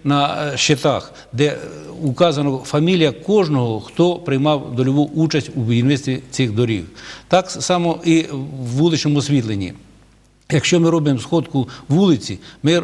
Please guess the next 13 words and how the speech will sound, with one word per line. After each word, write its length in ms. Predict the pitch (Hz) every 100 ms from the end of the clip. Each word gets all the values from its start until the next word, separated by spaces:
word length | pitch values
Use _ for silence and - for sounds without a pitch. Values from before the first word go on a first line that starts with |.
| - 165
розповідаємо 640 | 139 143 165 160 165 151
людям, 280 | 139 120 98 - - -
що 220 | - 165
ми 220 | 185 214
можемо 440 | 143 156 165 123 135
на 80 |
себе 280 | 135 175 160
взяти 380 | 139 165 151 139
отаку 640 | - 156 170 - 175 127 98 - - -
роботу 560 | 135 135 190 196 120 123
на 200 | 147 139 143
цю 140 | 180 170
суму, 460 | - 139 110 98